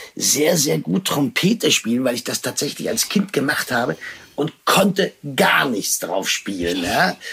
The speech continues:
Äh, und wir sind, hab dann die Rolle bekommen und während des Drehs hat man gesagt, "Okay, Andreas, ganz ehrlich,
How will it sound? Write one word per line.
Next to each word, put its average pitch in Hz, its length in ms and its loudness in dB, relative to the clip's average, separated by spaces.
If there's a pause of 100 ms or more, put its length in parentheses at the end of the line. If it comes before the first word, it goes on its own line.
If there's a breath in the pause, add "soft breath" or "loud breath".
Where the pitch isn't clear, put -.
(120)
Äh, 139 240 4
und 135 180 0
wir 135 140 2
sind, 143 320 0
hab 151 120 0
dann 170 160 4
die 156 60 4
Rolle 156 240 4
bekommen 185 580 2 (180)
und 127 260 -2
während 185 280 2
des 170 120 -2
Drehs 170 200 2
hat 151 100 0
man 165 80 2
gesagt, 151 200 0 (240 loud breath)
"Okay, 165 360 2 (140)
Andreas, 143 460 0
ganz 123 200 -2
ehrlich, 127 360 0